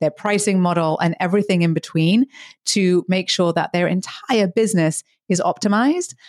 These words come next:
and that they are optimized for more profit and more success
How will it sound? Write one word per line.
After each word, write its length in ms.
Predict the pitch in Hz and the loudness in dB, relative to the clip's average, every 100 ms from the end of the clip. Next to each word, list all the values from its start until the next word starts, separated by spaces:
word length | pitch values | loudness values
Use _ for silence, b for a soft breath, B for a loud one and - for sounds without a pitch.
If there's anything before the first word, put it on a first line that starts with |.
| B | B
and 100 | 190 | 0
that 140 | 190 196 | 0 0
they 140 | 196 | 0
are 100 | 190 | 0
optimized 640 | - - 175 160 156 - | -2 -2 0 2 0 -4
for 380 | - 165 156 151 b b 180 | -8 -2 -2 -2 b b 0
more 200 | 226 294 | 0 0
profit 500 | 208 190 180 170 - _ _ | -2 -2 -2 -2 -4 _ _
and 300 | 180 190 214 | -2 2 2
more 180 | 185 170 | 2 0
success 600 | - - 165 151 156 - | 0 -4 -2 -2 -2 -6